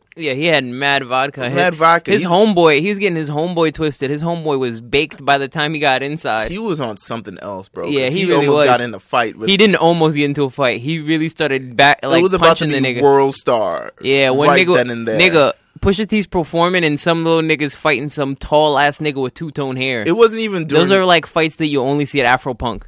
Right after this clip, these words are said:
Speaker 2: <laughs>
Speaker 1: That shit is fucking ridiculous.
Speaker 2: But, like,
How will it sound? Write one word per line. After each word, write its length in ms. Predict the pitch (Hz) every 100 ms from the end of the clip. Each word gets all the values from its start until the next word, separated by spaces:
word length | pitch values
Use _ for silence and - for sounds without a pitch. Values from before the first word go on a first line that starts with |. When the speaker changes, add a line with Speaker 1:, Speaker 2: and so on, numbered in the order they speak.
| -
Speaker 2:
<laughs> 680 | 196 554 453 - - 180 - - 175 - - - - - - -
Speaker 1:
That 160 | 156
shit 140 | - 160
is 100 | 139
fucking 280 | 180 165
ridiculous. 600 | 147 135 151 147 120 131
Speaker 2:
But, 320 | 151 170 185 160
like, 360 | 170 165 156